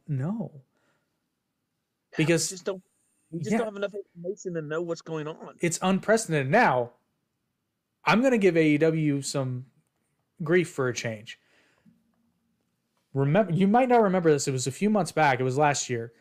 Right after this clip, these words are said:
Speaker 1: I had said that since Warner Brothers Discovery already owns Max, H B O Max, I said, "Why don't you have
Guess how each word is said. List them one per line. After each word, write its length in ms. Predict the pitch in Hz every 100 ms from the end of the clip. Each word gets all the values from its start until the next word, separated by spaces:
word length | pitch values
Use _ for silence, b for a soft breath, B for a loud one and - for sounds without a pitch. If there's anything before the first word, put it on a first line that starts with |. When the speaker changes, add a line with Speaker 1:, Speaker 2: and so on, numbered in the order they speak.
| _ _ _ _ _ _ _
Speaker 1:
I 180 | 156 208
had 200 | 285 226
said 580 | - 196 139 113 113 - _ _ _ _ _ _ _ -
that 260 | 143 -
since 320 | - 165 143 165
Warner 260 | 214 277
Brothers 340 | 220 208 190 170
Discovery 720 | 151 160 147 131 120 113 120
already 340 | 156 151 156 143
owns 580 | 135 135 143 151 - - _
Max, 480 | 139 127 143 156 -
H 220 | 139 127
B 100 | 147
O 60 | 139
Max, 460 | 135 147 180 - - _ _ _ _ _ _ _ _ _ _ -
I 100 | 143
said, 380 | - 147 131 -
"Why 400 | 139 131 175 285
don't 340 | 285 254 -
you 140 | 190 180
have 420 | 151 156 151